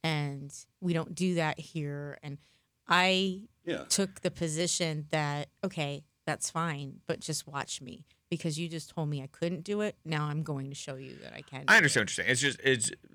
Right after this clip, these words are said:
Speaker 3: but it's kind of surrounded by the idea of, like, you're, you're becoming something that, like, most, most parents, when they're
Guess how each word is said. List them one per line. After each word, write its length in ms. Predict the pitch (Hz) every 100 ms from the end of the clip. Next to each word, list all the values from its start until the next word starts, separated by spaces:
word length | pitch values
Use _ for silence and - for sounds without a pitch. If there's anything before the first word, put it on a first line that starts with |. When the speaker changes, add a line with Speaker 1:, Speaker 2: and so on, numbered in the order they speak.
| 53
Speaker 3:
but 300 | 123 123 110 - _ _ _ _ _ _ _ _ _
it's 240 | 123 120 -
kind 160 | 127
of 60 | 104
surrounded 340 | - 107 101
by 200 | 95 90
the 120 | 90 90
idea 220 | 87 90
of, 160 | 78
like, 260 | 85 87 -
you're, 180 | 107 95 -
you're 120 | 101
becoming 460 | 98 104 98 95
something 520 | 87 95 85 - 87 82
that, 260 | 82 80 - _ _ _ _ _ _ _ 170
like, 160 | 160
most, 300 | 180 208 196 - -
most 360 | 151 196 170 -
parents, 460 | 147 131 107 95 -
when 120 | 101
they're 260 | 95 92